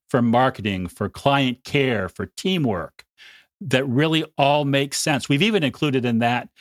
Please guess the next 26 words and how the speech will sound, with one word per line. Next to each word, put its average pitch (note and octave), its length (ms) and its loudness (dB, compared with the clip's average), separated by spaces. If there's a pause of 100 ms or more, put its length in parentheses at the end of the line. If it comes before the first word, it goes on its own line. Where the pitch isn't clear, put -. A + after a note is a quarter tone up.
(240)
uh, A2 220 0
making C#3+ 360 2
sure C3+ 460 0
that A2+ 440 -2 (440)
this - 480 0 (460)
big D#3 200 0
goal C#3 380 2
of G2 160 -4
reaching B2+ 400 0 (160)
five C3+ 220 2
hundred B2 240 0
million A#2+ 300 0
dollars A#2+ 640 0 (300)
doesn't, D3+ 420 0 (120)
um, A2+ 220 0 (100)
impact D3 640 0
the B2 80 0
amount A#2 300 2
of - 100 -8
time C3 540 0 (320)
that C3 120 0
this C#3+ 160 0
client C#3+ 480 0
wants C3 220 -2
to A2+ 120 -4
spend A#2+ 840 -2